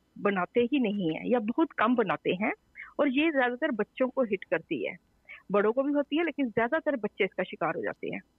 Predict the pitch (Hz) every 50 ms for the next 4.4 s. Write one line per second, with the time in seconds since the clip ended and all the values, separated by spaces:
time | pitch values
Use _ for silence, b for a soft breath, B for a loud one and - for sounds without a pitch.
0 | B B B B B B B - 180 254 302 302 - 349 359 330 330 320 - -
1 | 247 240 247 247 - _ - 320 359 370 320 254 240 190 165 160 - 233 254 -
2 | _ 262 254 254 - - 254 220 208 202 208 208 233 254 226 - 285 285 285 262
3 | - _ - _ - 208 185 - - 202 196 196 - 220 208 - - 160 165 -
4 | _ 202 202 190 180 165 151 -